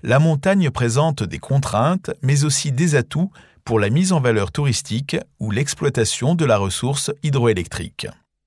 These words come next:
Le potentiel agricole et forestier est important.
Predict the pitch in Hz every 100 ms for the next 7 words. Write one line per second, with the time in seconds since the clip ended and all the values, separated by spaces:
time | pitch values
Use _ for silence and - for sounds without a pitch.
0 | _ _ _ _ _ _ _ - 98 95
1 | 202 202 180 - 170 117 95 87 135 165
2 | 202 180 113 104 110 104 - - 202 151
3 | 127 113 107 - 73